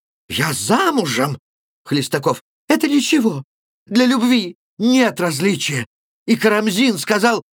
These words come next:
законы осуждают. Мы удалимся под сень струй. Руки вашей, руки прошу». Явление четырнадцатое.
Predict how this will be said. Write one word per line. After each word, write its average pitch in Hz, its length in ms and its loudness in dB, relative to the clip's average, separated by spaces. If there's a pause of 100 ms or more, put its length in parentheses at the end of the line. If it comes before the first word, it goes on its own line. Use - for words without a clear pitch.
(100)
законы 190 600 0
осуждают. 165 760 -2 (520)
Мы 165 180 0
удалимся 165 720 -2
под - 260 -4
сень 202 300 -2
струй. 208 580 -2 (500)
Руки 165 640 -2
вашей, 180 540 -2 (200)
руки 254 720 2
прошу». 247 840 0 (1120)
Явление 160 760 -2
четырнадцатое. 101 920 -6